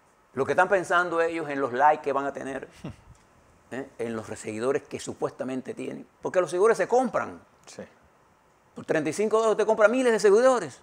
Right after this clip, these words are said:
Speaker 2: Ujú.
Speaker 1: Por-, pero o elevamos el debate o caemos en la anarquía.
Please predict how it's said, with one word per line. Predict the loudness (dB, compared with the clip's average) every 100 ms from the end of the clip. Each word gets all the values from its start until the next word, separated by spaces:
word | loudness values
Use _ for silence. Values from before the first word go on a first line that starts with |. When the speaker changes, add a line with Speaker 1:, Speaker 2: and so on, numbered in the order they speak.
| -18
Speaker 2:
Ujú. | -16 -16 -18 _
Speaker 1:
Por-, | -12 -12 -16 -20 -20 -20 -20 -20 -20 -20 _ _ -20 -20 -20 -20 -20 -20 _ _ _ _ -20 _ -20 -20 -20 _ _ _
pero | 2 4 4 0 -20 -20 -20 _ 0
o | 6 8
elevamos | 8 8 8 6
el | 4 4
debate | 4 2 0 -14 -16 -20 -20 _ _ -20 -20 -20 _ _ -20 -20 _ -20 _ -20 -20 -20 _ -8 -2
o | 2
caemos | 4 4 2
en | 0
la |
anarquía. | -2 -6 -10 -14